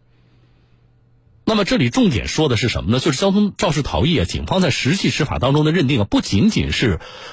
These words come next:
多数的我们驾驶人想象的那样，发生了交通事故之后，我赶紧开车就跑，我这叫什么呢？这叫交通肇事逃逸。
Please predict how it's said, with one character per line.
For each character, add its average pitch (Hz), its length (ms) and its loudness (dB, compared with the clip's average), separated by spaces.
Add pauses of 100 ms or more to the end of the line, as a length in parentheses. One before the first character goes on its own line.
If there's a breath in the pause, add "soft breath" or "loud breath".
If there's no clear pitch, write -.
(120 loud breath)
多 240 200 2
数 196 220 0
的 113 80 2
我 73 140 -4
们 78 100 -4
驾 131 140 0
驶 98 100 -2
人 117 80 2
想 - 220 -4
象 120 160 0
的 104 100 2
那 82 100 0
样， 76 200 -4 (320 loud breath)
发 156 240 0
生 156 160 2
了 120 80 2
交 143 100 0
通 143 120 4
事 131 120 -2
故 120 120 0
之 135 120 -2
后， 110 240 0
我 80 140 -4
赶 131 200 -2
紧 85 140 -2
开 - 160 -2
车 143 120 -2
就 117 120 0
跑， - 240 -6 (640 soft breath)
我 107 140 2
这 247 200 0
叫 123 140 0
什 67 160 -6
么 78 60 -8
呢？ 82 120 -6 (160 loud breath)
这 151 120 0
叫 90 140 0
交 87 140 0
通 82 100 -2
肇 82 140 0
事 - 100 -4
逃 - 160 -4
逸。 73 160 -10